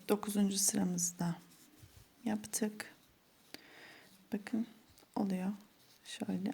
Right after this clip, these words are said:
artık küçülüyor. Dokuzuncu sıramızda yedi x bir eksilt yaptık. Şimdi altı x bir eksilt yapacağız.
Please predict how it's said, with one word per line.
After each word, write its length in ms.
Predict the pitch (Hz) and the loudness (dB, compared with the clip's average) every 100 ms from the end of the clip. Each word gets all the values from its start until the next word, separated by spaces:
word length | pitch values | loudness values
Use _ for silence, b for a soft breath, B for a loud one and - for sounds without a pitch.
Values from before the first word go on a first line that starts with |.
| - | -2
artık 360 | 196 196 - | -4 -4 -10
küçülüyor. 600 | - - - 190 175 202 - - - _ B B B B B B B B - | -8 -4 0 2 2 0 -2 -8 -20 _ B B B B B B B B -4
Dokuzuncu 460 | 208 208 208 202 220 | -2 2 6 6 6
sıramızda 840 | - 202 190 180 175 - 208 220 | 4 4 4 2 0 4 6 6
yedi 320 | 226 208 208 196 | 8 8 8 6
x 360 | 196 214 - - | 4 6 4 6
bir 200 | 214 214 | 4 6
eksilt 540 | 202 - - 196 196 180 | 4 2 4 4 2 0
yaptık. 480 | 175 175 - 226 - | 0 0 2 2 0
Şimdi 640 | - 240 214 185 185 208 - | 2 6 8 6 4 2 4
altı 500 | 196 190 190 - 240 | 6 6 2 2 0
x 520 | - 233 233 - - - | 4 2 2 -2 -4 2
bir 240 | 214 214 214 | 6 6 4
eksilt 500 | 202 196 - 190 190 | 0 2 2 2 2
yapacağız. 680 | 175 175 - 180 185 - - | -2 -2 -4 -2 0 2 2